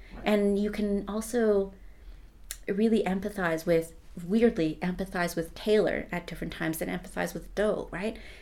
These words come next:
Speaker 2: He's not terribly educated, Doe, and he's really paranoid.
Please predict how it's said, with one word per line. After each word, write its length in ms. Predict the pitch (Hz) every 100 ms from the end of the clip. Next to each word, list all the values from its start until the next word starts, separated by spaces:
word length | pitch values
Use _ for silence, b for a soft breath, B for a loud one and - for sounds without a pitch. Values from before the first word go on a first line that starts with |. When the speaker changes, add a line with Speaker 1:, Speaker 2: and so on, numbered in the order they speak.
| B
Speaker 2:
He's 140 | 202
not 260 | 190 208 -
terribly 400 | 247 233 233 214
educated, 600 | 175 - - - - 254 - - - -
Doe, 280 | - 220 - B B B B -
and 380 | 180 170 170 -
he's 440 | - - 190 180 - - -
really 360 | 180 240 240
paranoid. 720 | - - 208 220 160 - -